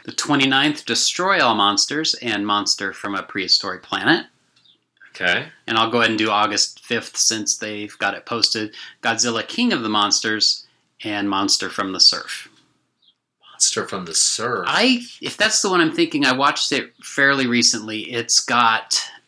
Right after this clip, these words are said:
Speaker 1: oh gosh, the actor that was in Invisible Agent. And he was a very appealing actor, so I, I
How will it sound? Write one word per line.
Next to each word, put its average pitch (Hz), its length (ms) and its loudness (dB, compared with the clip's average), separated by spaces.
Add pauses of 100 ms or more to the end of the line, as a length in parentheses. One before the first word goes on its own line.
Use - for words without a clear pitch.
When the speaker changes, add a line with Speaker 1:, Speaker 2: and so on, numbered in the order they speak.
(220)
Speaker 1:
oh 127 380 -2
gosh, 107 340 -4
the 120 140 0
actor 127 340 2
that 117 140 -4
was 110 200 0
in 110 220 -2
Invisible 110 720 0
Agent. 107 460 -2 (960)
And 104 440 0
he 101 680 -4 (200)
was 117 180 -2
a 107 80 -2
very 113 680 0 (140)
appealing 110 680 -4
actor, 107 360 -2
so 107 220 2
I, 104 80 -4
I 101 320 -10